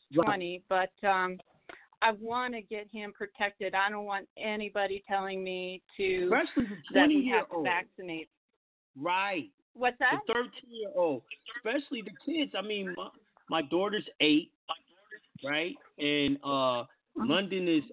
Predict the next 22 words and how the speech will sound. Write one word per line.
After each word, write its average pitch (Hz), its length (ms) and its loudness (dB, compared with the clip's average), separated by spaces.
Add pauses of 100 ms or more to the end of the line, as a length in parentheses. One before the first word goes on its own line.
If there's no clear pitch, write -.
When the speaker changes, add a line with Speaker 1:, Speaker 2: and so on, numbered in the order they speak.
Speaker 1:
uh, 127 460 -2 (380)
twenty. 160 460 2 (280)
They're 160 180 4
the 151 80 4
youngest 143 500 0 (340)
kids 135 240 -4
I 117 160 -6
have. 117 380 -8 (480)
And, 156 280 2
uh, 156 280 2 (100)
they, - 200 -8
yeah, 135 200 -6
I 135 140 -2
protect - 540 -2
them 135 160 4
up. 170 240 0
I 120 240 0
understand. 139 760 -2
Uh, 123 240 -2
I 135 140 0
have 147 160 -2
the 135 100 -8